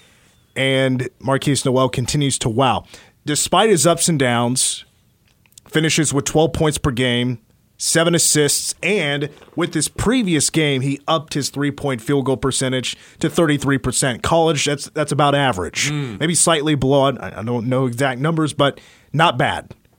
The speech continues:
Speaker 1: Not too bad. Of course, N B A, you're looking for a higher percentage than that. You know, Grady Dick averaged fourteen points a game, just tw-, uh, two better, uh, than Markquis Nowell. The real blemish was the turnovers. He had six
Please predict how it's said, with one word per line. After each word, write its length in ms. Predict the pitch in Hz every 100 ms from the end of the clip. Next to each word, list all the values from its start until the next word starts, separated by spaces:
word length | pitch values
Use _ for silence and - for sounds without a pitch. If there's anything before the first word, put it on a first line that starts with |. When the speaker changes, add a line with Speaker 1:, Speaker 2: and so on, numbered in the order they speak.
| -
Speaker 1:
Not 220 | 139 147
too 180 | - 151
bad. 300 | 113 85 73
Of 240 | - _
course, 240 | - 143 147
N 100 | 143
B 140 | 139
A, 40 | 139
you're 140 | 135
looking 260 | 139 139 143
for 160 | 143
a 60 | 131
higher 240 | 139 143
percentage 540 | 139 151 - 175 147 110
than 160 | 117
that. 260 | 95 87 - - -
You 60 | 240
know, 40 |
Grady 300 | 160 190 202
Dick 220 | 170 170 151
averaged 300 | 147 143 -
fourteen 500 | 156 185 185 143 110
points 320 | 113 101 -
a 60 |
game, 240 | 101 101 101
just 200 | 131 -
tw-, 200 | - -
uh, 140 | 139 123
two 220 | - 175 156
better, 460 | 147 151 131 123 - - - _ -
uh, 260 | 127 135 135
than 160 | 131 135
Markquis 440 | 143 - 143 -
Nowell. 400 | 135 135 139 139 - - _ 139
The 100 | 151
real 180 | 180 165
blemish 540 | 147 165 160 - - -
was 220 | 147 127
the 80 | 143
turnovers. 640 | - 135 131 127 131 131
He 140 | - 131
had 220 | 135 110
six 800 | - - 156 160 - - -